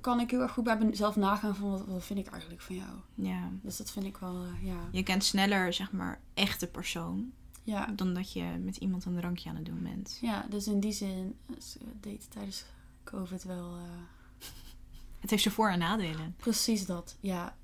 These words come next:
Speaker 1: Ik merk ook wel dat er ook alweer een keer, ja, een beetje zo'n keerpunt in zit natuurlijk, omdat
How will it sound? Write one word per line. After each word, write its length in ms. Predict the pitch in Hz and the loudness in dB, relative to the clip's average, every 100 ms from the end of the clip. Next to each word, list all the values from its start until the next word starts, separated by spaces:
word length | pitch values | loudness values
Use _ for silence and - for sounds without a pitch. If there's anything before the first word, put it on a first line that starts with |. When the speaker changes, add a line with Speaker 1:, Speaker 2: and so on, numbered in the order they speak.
| - | -6
Speaker 1:
Ik 200 | 202 202 | -2 2
merk 240 | 208 220 226 | 2 2 0
ook 100 | 220 | 4
wel 160 | 220 | 4
dat 180 | 214 214 | 4 0
er 100 | 226 | -2
ook 120 | 214 | 0
alweer 300 | 208 202 202 | 2 2 4
een 120 | 202 | 2
keer, 240 | 190 208 202 | 2 -2 -4
ja, 200 | - 196 | -4 -2
een 140 | 196 190 - | -2 -6 -8
beetje 220 | 202 - | -10 -6
zo'n 180 | 190 190 | -4 -4
keerpunt 420 | 190 214 220 196 202 | -2 -4 -2 -2 -2
in 80 | |
zit 140 | 185 202 | -4 -4
natuurlijk, 320 | 202 202 - | -6 -8 -2
omdat 200 | 202 | -2